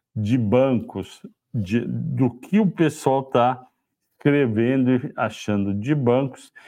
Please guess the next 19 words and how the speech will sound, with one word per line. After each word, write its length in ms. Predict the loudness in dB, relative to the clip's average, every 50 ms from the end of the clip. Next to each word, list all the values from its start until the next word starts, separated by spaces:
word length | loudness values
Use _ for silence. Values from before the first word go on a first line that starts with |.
| -20 -20 _ _ 2
e 60 | 2
eu 100 | 2 2
vou 180 | 2 0 0
te 160 | -2 -2 -8 -16
falar 680 | -6 0 2 4 4 4 2 2 0 0 -2 -4 _ -10
qual 220 | -6 -4 -2 -2
a 60 | -2
expectativa 1000 | -4 -6 -6 -6 -6 -6 -6 _ _ -2 -2 -2 -2 -2 -6 -6 -2 0 0 0
do 140 | 0 2 2
mercado. 540 | 2 2 2 0 -2 -2 -2 -2 -2 -4 -8 _ _ _ _ _ _ _ _ _ _ _ _ 0
Primeiro 560 | 2 4 4 4 6 4 4 4 4 2 2
lugar, 580 | 2 2 2 2 2 2 0 0 -2 -8 -14 _ _ _ _ _ _ _ _ _ _ _ _ _ _ -2
eh, 520 | 0 2 2 2 2 2 0 0 0 -2 -2
no 320 | 0 0 2 2 4 4
A-, 280 | 4 4 4 2 0 -2 -4
no 340 | 0 2 2 2 4 4 2
A 100 | 2 0
B 260 | 2 0 0 0 0
C 540 | -4 -8 -12 -2 0 0 0 0 -2 -6